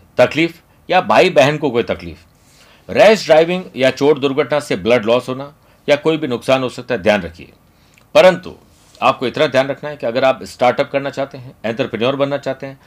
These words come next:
तो समय अनुकूल है, भाग्य आपका साथ देगा। बस आपको पहला स्टेप बनाना है, इनिशिएटिव आपको लेना पड़ेगा, तब जाकर लाभ मिलेगा। आपके वर्क प्लेस पर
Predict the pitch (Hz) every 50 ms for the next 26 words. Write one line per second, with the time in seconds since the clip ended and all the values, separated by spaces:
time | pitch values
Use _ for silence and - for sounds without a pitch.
0 | _ - - _ - 143 - - 123 117 131 143 139 110 107 117 113 - 135 135
1 | 135 120 101 101 101 101 98 110 107 95 - 101 87 - 98 90 82 78 71 64
2 | - - _ _ _ _ _ _ _ _ _ _ _ _ _ _ _ _ _ _
3 | - 95 98 156 156 127 - - - - - 127 147 147 - 180 - - - 147
4 | 147 160 147 127 - - - 143 147 135 135 135 143 147 147 147 131 131 156 156
5 | _ _ _ _ _ _ _ - 110 123 156 165 160 - 156 147 147 156 156 151
6 | - - - _ _ - 107 117 - 120 107 107 117 135 143 131 131 131 135 147
7 | 143 - - 151 131 104 110 104 95 104 95 92 90 85 73 80 73 69 - -
8 | - _ _ _ _ _ _ _ _ _ - 131 160 - - - 190 143 - 127
9 | 165 180 180 - 110 98 - - - 62